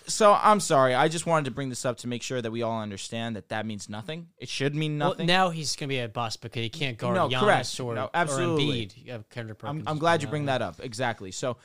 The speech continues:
Speaker 1: uh, I'm, it's just ridiculous that people are trying to use this to, to tarnish this man's name or try and debunk the fact that he's a generational talent.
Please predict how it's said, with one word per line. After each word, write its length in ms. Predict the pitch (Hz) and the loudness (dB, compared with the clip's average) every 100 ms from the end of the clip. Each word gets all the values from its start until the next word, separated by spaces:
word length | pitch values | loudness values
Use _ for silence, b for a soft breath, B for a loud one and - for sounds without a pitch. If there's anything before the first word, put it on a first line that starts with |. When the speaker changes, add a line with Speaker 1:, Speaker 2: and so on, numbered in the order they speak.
| b b - | b b -14
Speaker 1:
uh, 80 | - - - | -14 -12 -2
I'm, 280 | 151 143 - | -2 -2 -6
it's 260 | - 165 165 | -2 -2 -2
just 280 | 160 151 - - 123 | -4 -4 -6 -14 -8
ridiculous 600 | 143 131 139 147 139 - | -4 -4 -2 -4 -4 -4
that 240 | 123 113 | -4 -4
people 240 | - 135 127 | -4 -4 -4
are 60 | 120 | -2
trying 180 | 135 | -2
to 60 | 120 | -2
use 240 | 120 123 | -2 -4
this 240 | 113 120 - | -4 -6 -6
to, 180 | 131 110 | -6 -8
to 180 | - 107 | -8 -10
tarnish 400 | - 127 123 - | -4 -4 -4 -8
this 180 | 113 | -8
man's 320 | 123 120 117 117 | -6 -6 -6 -6
name 260 | 127 127 | -4 -4
or 140 | 117 101 | -4 -6
try 280 | - 131 | -4 -4
and 160 | 131 123 | -2 -4
debunk 440 | 110 101 139 139 | -8 -4 -4 -4
the 80 | - | -10
fact 320 | 107 131 131 | -6 -4 -4
that 140 | 120 110 | -6 -6
he's 200 | 135 120 | -6 -6
a 60 | |
generational 600 | 113 127 135 127 127 127 113 | -4 -4 -2 -4 -6 -10 -6
talent. 340 | 143 135 135 | -2 -2 -2